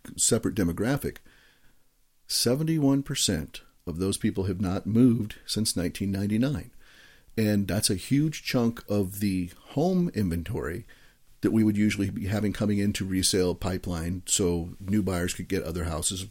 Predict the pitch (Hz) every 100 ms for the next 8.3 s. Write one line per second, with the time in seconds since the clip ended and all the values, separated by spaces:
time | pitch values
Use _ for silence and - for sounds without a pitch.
0 | - 95 85 87 87 90 85 92 90 90
1 | 90 85 104 - 95 85 80 127 123 107
2 | - - - - 95 92 92 90 80 123
3 | 135 117 101 92 90 92 82 - 98 127
4 | - - - - - - - - 98 92
5 | 90 90 76 - 113 90 73 - - -
6 | - - 104 98 92 - - - - -
7 | - - - - 104 - - 175 185 -
8 | 110 95 90